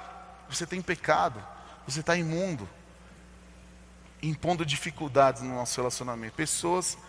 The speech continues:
que impõem dificuldades no nosso relacionamento. Esses são os imorais.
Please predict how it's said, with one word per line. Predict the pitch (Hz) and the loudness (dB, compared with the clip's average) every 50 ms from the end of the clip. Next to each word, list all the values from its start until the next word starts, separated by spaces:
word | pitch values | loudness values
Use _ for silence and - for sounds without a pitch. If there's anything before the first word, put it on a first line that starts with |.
| - - - - - - | -20 -20 -16 -16 -16 -12
que | - 170 175 | -8 -6 -6
impõem | 170 139 - 151 165 165 | -6 -4 -2 -2 -2 -2
dificuldades | 147 143 - - 156 - 160 147 131 156 160 151 147 | -2 -4 -6 -6 -8 -6 -6 0 4 4 4 4 2
no | 151 | -2
nosso | 151 151 151 147 - | -2 -2 -2 -2 -2
relacionamento. | - 147 143 - - 151 147 147 139 131 123 120 113 - - - - - - - - - - - - - - - - | -2 -2 -2 -2 -4 -4 -4 -4 -4 -4 -6 -8 -10 -14 -18 -20 -20 -20 -20 -20 -20 -20 -20 -20 -20 -20 -16 -4 2
Esses | 190 214 202 - - 147 131 - - - - - - | 4 4 6 6 2 2 2 0 -2 -2 -4 -8 -14
são | - - 147 139 135 | -10 -6 -6 -4 -4
os | 127 123 | -4 -4
imorais. | 127 123 113 113 104 101 95 - - - - | -4 -2 -2 0 0 0 -2 -4 -10 -12 -12